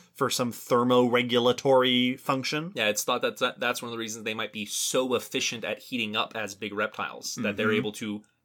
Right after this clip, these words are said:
Speaker 2: collect solar energy quicker and more efficiently by pumping blood over these bony solar panels.
Speaker 1: Yeah, yeah. So it's been suggested that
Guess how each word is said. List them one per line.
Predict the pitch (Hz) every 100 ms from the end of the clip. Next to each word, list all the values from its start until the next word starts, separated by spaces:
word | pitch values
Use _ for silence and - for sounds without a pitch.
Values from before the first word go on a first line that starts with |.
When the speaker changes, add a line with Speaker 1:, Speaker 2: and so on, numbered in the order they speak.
| _ _
Speaker 2:
collect | - 170 139 131 - -
solar | - - 143 131 123
energy | 120 131 123 110 104 _ _ _
quicker | - 196 170 120
and | 117
more | 117
efficiently | 107 - - - 110 98 _
by | 117 113
pumping | 107 135 127 117
blood | 107 113 110
over | 123 113 113 107 - _ _ _
these | 113 127 120
bony | 104 104 101
solar | 104 131 123
panels. | 107 71 -
Speaker 1:
Yeah, | 95 92
yeah. | 110 107 85 _ - -
So | - 165
it's | 165
been | 151
suggested | 139 127 - - 151 139
that | 127 127